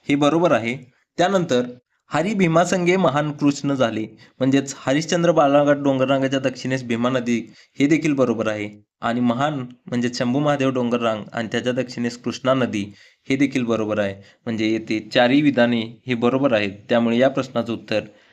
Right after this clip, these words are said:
पर्याय क्रमांक दोन वरील सर्व बरोबर हे आहे.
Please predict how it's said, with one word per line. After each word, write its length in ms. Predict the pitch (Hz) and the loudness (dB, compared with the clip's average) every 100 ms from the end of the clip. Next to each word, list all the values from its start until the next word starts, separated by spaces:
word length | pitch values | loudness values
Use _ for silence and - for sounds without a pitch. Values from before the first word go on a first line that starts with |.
| _ - | _ -2
पर्याय 200 | 117 120 | 0 2
क्रमांक 400 | 120 120 120 117 | 0 0 -2 -4
दोन 360 | 120 123 127 107 - 123 | -4 0 0 0 -6 -2
वरील 260 | 123 135 | 2 2
सर्व 340 | 131 139 147 131 | 2 0 2 0
बरोबर 380 | 113 107 107 - - - | 0 -2 -4 -8 -10 0
हे 60 | |
आहे. 300 | 117 104 107 | 0 2 -2